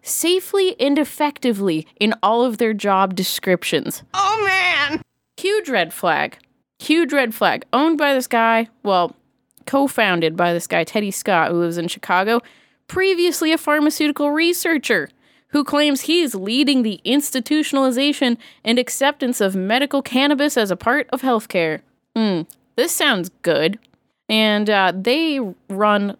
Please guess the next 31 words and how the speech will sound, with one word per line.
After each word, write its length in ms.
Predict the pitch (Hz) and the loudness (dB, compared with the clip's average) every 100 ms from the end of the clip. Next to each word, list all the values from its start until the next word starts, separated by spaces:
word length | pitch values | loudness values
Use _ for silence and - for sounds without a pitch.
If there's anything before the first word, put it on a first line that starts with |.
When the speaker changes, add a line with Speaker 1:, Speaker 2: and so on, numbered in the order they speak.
| - | -6
Speaker 1:
Live 320 | 190 233 262 | 0 0 0
Well 480 | 269 269 285 302 - | 0 2 2 0 -2
and 200 | 196 180 | -4 -4
Very 380 | 170 175 190 190 | -4 0 2 2
Life, 520 | 151 - - - - _ _ - | 0 -2 -6 -12 -20 _ _ -4
which 200 | 180 196 | 0 2
I've 140 | 196 | 0
seen 180 | 214 190 | 0 0
those 160 | 156 | 0
products 400 | - - - - | -2 -4 -4 -8
around. 240 | - 120 - _ _ _ _ _ _ _ 302 | -10 -10 -12 _ _ _ _ _ _ _ -6
<sighs> 0 | 269 208 180 170 - - - | -4 -4 -8 -12 -20 -20 -8
But 320 | 196 196 196 | 0 0 0
the 160 | 208 165 | -4 -4
average, 520 | 190 240 262 233 185 | -2 -2 -4 -6 -4
uh, 360 | 190 170 160 160 - _ _ _ - | -2 0 0 -2 -6 _ _ _ -2
T 200 | 262 226 | 2 2
H 100 | - | 0
C 180 | 233 220 | 0 2
amount 320 | 190 160 - | 2 0 0
I 80 | 175 | 0
was 140 | 170 | 0
seeing 360 | - 180 170 165 | -2 -2 -2 -2
in 260 | 160 160 - _ _ _ - | -2 -4 -8 _ _ _ -2
vape 200 | 196 - | -2 0
cartridges 600 | 180 170 170 170 160 160 | -2 -2 -4 -2 -2 -2
was 140 | 175 | -2
around 220 | 175 170 | 0 0
fifty 320 | - 190 185 180 | 0 -2 -2 -4
percent. 640 | 160 - 156 160 - - _ _ - | -6 -4 -2 -2 -6 -14 _ _ -8
And 720 | 180 170 170 170 170 170 - | -2 0 2 2 0 -2 -8